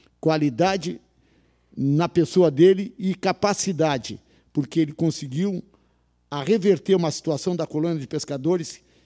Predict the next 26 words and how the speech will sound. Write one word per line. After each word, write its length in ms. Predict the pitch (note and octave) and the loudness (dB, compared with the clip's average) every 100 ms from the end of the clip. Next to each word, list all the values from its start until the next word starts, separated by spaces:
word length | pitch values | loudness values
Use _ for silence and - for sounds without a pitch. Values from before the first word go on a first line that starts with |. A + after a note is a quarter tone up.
| _ | _
que, 120 | D3 | -8
quando 300 | - F#3 E3 | 6 6 6
pegou, 360 | - C#3+ D#3+ F3 | 2 6 6 6
tava 200 | D#3+ E3 | 4 4
numa 160 | D#3+ | 2
situação 520 | - - - D3 F3+ | 0 -4 -4 0 -2
muito 720 | D#3+ D3 D#3 E3+ G#3 F#3+ - C#3+ | -2 -6 -2 8 10 10 6 -2
precária. 680 | C3+ B2 C#3 B2+ A#2+ A2+ - | -2 -2 -2 0 0 -2 0
E 140 | D#3+ | 4
a 80 | D#3+ | 4
gente 320 | C3+ F3+ E3+ | 4 4 2
sabe 440 | - E3 E3 D#3 - - _ | 4 4 4 2 0 -16 _
que 140 | - D3+ | -4 -2
foi 240 | E3+ E3+ | 2 2
através 500 | D3+ D3+ C#3+ F3+ G3 | 2 0 4 6 8
do 80 | F#3 | 6
tra-, 240 | F#3 E3 - - - | 6 0 -2 -18 -6
do 140 | - D#3+ | 0 2
trabalho 480 | E3 D3+ E3+ E3 D#3 | 2 2 4 4 4
do 80 | |
vereador 440 | D3 D#3 D3 D#3 D3+ | 4 4 6 6 6
Irandi 500 | D3 C#3+ B2 F3+ - _ _ _ | 6 6 6 2 2 _ _ _
que 120 | D3+ | -2
recuperou 640 | C#3 E3+ F3+ C#3 E3 F3 F3+ | 4 4 4 4 6 8 6
aquela 320 | - D3+ D3 | 4 2 2
entidade. 560 | - C3+ B2 G#2 F#2+ | 0 -2 -2 -6 -10